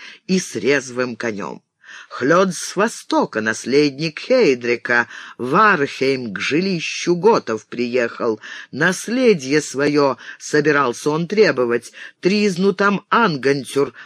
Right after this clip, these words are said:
правил по Хейдрику. Человека он встретил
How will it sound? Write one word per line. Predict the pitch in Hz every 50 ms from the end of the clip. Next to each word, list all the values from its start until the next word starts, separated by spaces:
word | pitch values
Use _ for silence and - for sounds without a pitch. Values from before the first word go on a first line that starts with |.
| - _
правил | - 120 131 139 131 123 127 123 117 120 120
по | - _ 123 123 131 - -
Хейдрику. | - - - - 139 143 123 110 104 104 101 87 95 90 - - - 60 55 58 - _ _ _ _ _ _ _ _ _ _ _ _ _ _
Человека | - - - 165 190 208 214 233 262 254 - -
он | 131 123 120 120
встретил | - - - 127 143 151 143 - - 151 147 147 127